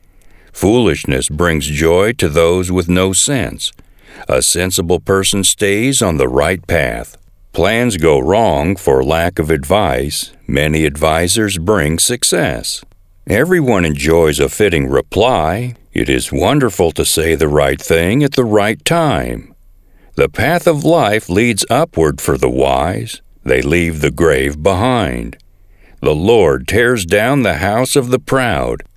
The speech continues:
but he protects the property of widows.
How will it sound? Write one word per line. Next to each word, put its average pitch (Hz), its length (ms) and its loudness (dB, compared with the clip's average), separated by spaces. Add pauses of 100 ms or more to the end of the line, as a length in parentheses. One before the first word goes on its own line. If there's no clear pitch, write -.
(120)
but 67 200 0
he 78 120 2
protects 120 600 -2
the 78 140 -2
property 107 720 0
of 117 200 0
widows. 80 760 0